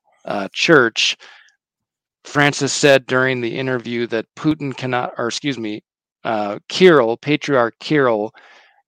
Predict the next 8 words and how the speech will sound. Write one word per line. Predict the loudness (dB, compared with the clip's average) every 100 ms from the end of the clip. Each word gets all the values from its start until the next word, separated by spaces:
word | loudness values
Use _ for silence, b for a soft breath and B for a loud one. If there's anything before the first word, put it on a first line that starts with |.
| -10
cannot | -2 0 2 2 0
or | -4
should | -6 -2 -2 -2
not | -4 -4
lower | -6 -6 -4 -2 -4
himself | -8 -12 -10 -6 -6 -8
to | -14
become, | -14 -14 -10 -10 -10 -14